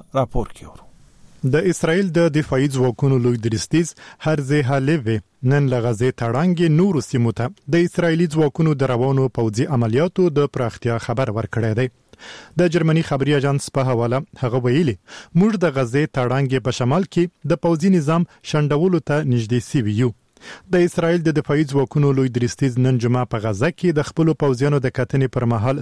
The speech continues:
Speaker 2: زیاته کړې چې د دوی پوځي عملیات به په نورو سیمو کې هم دوام کوي. هرزي حلیبي ویلي، «د فلسطینیانو د حماس ډلې قومندانان باید په سیستماتیک ډول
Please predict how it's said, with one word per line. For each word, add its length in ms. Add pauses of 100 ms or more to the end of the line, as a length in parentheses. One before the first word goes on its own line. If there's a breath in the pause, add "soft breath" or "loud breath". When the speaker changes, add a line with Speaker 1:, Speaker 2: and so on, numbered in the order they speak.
(120)
Speaker 2:
زیاته 220
کړې 340
چې 100 (300)
د 200
دوی 100 (100)
پوځي 300
عملیات 400
به 140 (360 loud breath)
په 180
نورو 260
سیمو 180
کې 240
هم 80 (100)
دوام 280
کوي. 320 (540 loud breath)
هرزي 340
حلیبي 400
ویلي، 400 (240)
«د 220
فلسطینیانو 600
د 160
حماس 400
ډلې 240
قومندانان 600
باید 200 (340 loud breath)
په 200
سیستماتیک 640
ډول 320